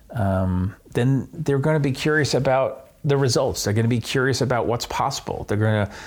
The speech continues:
be motivated to learn and to explore and to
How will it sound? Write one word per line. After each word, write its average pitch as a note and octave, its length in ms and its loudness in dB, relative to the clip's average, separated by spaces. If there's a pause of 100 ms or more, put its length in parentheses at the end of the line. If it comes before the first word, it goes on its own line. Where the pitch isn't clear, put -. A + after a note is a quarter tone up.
(200)
be B2 120 2
motivated B2 540 2
to A#2+ 100 2
learn G#2+ 520 4
and F2 140 0
to - 80 -2
explore G#2+ 680 0
and F#2+ 120 0
to G2+ 260 0